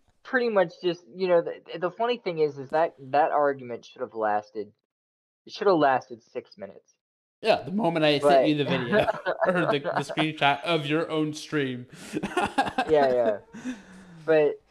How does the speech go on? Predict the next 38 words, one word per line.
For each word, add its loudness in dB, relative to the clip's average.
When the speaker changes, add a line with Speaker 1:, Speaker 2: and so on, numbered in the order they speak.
Speaker 1:
you 0
know, 4
eventually, 2
out 2
of -4
that 0
two-hour 2
argument, -4
I, -6
we -12
finally -4
came -6
to -6
the, -4
uh, -2
the 4
real 4
reason -4
why 2
I 2
didn't -4
like 0
the -2
game -2
was -4
literally 4
just -8
the -6
fact 0
that -6
you -12
get 0
two -4
people -2
instead 0
of 0
having 0
six. -2